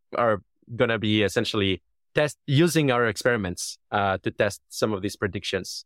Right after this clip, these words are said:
Um, uh, and that's kind of like, yeah, the most interesting collaboration there.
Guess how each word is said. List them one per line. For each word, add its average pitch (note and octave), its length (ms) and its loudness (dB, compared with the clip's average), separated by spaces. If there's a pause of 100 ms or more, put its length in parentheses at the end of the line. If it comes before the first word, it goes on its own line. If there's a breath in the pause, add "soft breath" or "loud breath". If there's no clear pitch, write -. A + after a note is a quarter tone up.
Um, F#2+ 440 -2 (360)
uh, G2+ 460 0 (180)
and C3+ 160 2
that's C3+ 180 0
kind C3+ 140 0
of A#2 80 2
like, G#2+ 160 0
yeah, G#2+ 100 4
the F#2+ 100 -2
most G2 340 -2 (320)
interesting B2+ 380 0
collaboration G#2+ 640 0
there. G2 240 2